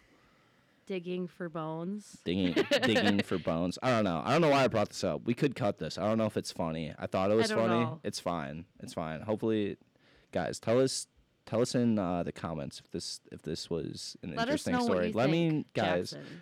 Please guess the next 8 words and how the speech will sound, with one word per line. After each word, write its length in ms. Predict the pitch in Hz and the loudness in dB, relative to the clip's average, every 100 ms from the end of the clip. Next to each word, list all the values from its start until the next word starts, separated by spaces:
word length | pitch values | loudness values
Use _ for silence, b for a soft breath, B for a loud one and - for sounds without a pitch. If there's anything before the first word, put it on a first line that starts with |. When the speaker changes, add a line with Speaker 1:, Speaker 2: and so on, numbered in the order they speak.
| - - | -12 0
Speaker 2:
like, 320 | 110 131 - | 2 2 2
rate, 380 | 104 110 110 - 101 | 2 4 4 0 -4
and 140 | 101 | -4
subscribe. 920 | - - - - 98 82 80 67 67 | -4 -10 -10 -4 -2 -2 -2 -4 -2
You 60 | 85 | 0
know, 240 | 92 98 | 0 0
guys. 720 | 101 104 104 104 - - - - _ b b b b _ _ _ _ _ _ _ _ _ - | 2 2 4 2 -2 -8 -12 -18 _ b b b b _ _ _ _ _ _ _ _ _ -12
Speaker 1:
Yeah, 240 | 185 180 | -6 -6